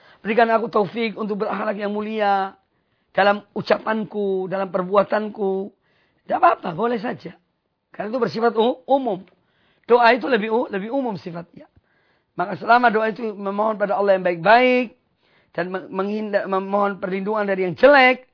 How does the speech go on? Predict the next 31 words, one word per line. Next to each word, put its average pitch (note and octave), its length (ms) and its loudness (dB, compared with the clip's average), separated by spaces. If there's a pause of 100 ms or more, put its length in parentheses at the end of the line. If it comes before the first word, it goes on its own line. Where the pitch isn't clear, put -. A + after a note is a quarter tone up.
(320)
maka C#4 560 2 (240)
insya G#3 320 -4
Allah A#3 160 0
tidak F#3+ 320 -6
menga-, F3+ 240 -4 (240)
tidak F3 240 -10
mengapa. - 400 -16 (400)
Tapi B3+ 240 0
jangan D4+ 240 4
Anda C#4 240 4
berdoa, A#3 560 2 (240)
"Ya B3 160 6
Allah, C#4 160 8
jadikanlah B3 480 2
aku B3 160 -2
malaikat." A#3 560 2 (480)
Ya. - 240 -16 (520)
Karena F#3 240 -2
ingin A#3+ 240 -4
seperti G#3+ 320 -6
malaikat, A3+ 320 2
jadikanlah A3+ 480 0
aku B3 80 -4
malaikat. A3 400 0
Ya, G3 80 -4
tidak G#3+ 160 -2
mungkin. G3 400 -6 (240)
Karena G3+ 240 0
Anda C4 160 8
diciptakan A3+ 480 -2
manusia, G#3+ 400 -6